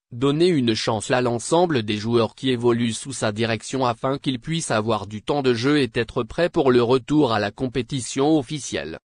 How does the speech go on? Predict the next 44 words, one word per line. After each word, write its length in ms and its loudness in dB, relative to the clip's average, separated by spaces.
Nous 280 0
avons 240 2
pris 160 -6
la 120 2
décision 600 0
de 100 0
faire 260 -2
jouer 300 4
deux 200 2
matchs 420 -2
dans 220 0
la 120 2
même 380 -4
journée 460 0
afin 280 0
de 120 2
donner 340 2
l'occasion 640 0
à 80 4
l'ensemble 580 0
des 140 0
joueurs 320 0
d'avoir 340 0
un 120 0
temps 240 -2
de 160 0
jeu 280 0
équivalent. 520 -4
Nous 280 2
avons 240 0
scindé 340 -2
le 140 -2
groupe 280 -4
en 140 -2
deux 300 4
en 100 4
le 140 2
mettant 420 -2
dans 160 -2
des 140 -4
conditions 580 -6
d'un 160 0
match 460 0
officiel. 600 -4